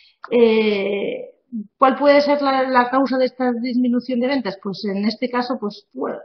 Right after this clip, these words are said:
en, en la actualidad nuestra, pues suelen ser muchas veces a causas tecnológicas, es decir, porque la tecnología es sustituida por otra. Cambios en los gustos y modas de los competidores, ¿vale? Y, y bueno, pues, eh, porque existen a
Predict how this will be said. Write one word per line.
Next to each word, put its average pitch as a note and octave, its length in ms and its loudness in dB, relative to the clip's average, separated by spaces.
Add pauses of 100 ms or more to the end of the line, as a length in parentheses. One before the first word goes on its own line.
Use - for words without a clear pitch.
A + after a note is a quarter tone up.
en, A#3 720 2
en A3 100 -2
la G#3 60 2
actualidad G#3+ 400 0
nuestra, C4+ 360 0
pues G#3+ 140 -6
suelen B3 240 2
ser B3 120 -2
muchas A#3+ 280 -2
veces A#3 240 -2
a G#3+ 80 -4
causas G#3+ 320 -4
tecnológicas, F3 540 -4
es F#3 80 -6
decir, F#3+ 240 -6
porque F#3 180 -8
la F3+ 120 -6
tecnología F#3+ 480 -2
es A#3 60 0
sustituida G3+ 520 -4
por F3 160 -6
otra. D#3+ 320 -12 (640)
Cambios B3 400 2
en A3 120 0
los G3+ 140 -2
gustos A#3 320 -4
y A3 60 0
modas A3 280 0
de A3+ 80 0
los G3+ 240 -2
competidores, F#3 680 -4
¿vale? G3+ 320 -4 (360)
Y, F#3+ 520 -4
y A3 100 -2
bueno, G3+ 280 -4
pues, F#3+ 340 -6
eh, - 720 -8
porque F#3 220 -6
existen G#3 560 -2
a F#3 80 0